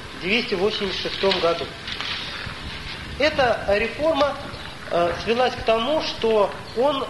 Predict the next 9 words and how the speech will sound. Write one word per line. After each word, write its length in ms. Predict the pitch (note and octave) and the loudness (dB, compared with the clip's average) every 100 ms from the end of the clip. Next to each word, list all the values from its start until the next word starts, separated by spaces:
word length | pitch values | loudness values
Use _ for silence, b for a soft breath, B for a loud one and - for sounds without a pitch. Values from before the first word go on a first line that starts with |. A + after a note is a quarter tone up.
| - | -6
четко 400 | - C#4+ D4+ C4 | 0 0 2 2
определил 680 | A#3 A3 A#3+ A3+ B3 B3 G#3+ | 2 0 0 2 2 4 2
количество 500 | - G#3+ B3 G#3 - | 2 2 0 -2 0
металла, 600 | G3 F#3+ - A#3+ C#4+ C#4 - | 2 2 2 4 4 2 0
из 100 | G3+ | -4
которого 580 | F#3+ F3+ A#3 B3+ B3+ B3 | -2 0 2 2 2 0
нужно 460 | F3+ G#3+ A#3 A#3 G3+ - | 0 0 2 2 2 -2
чеканить 480 | F#3 F#3+ G3 G3 F#3 - E3 | 0 2 4 0 -4 -8 -4
деньги. 300 | E3 C#3 - | 0 0 -2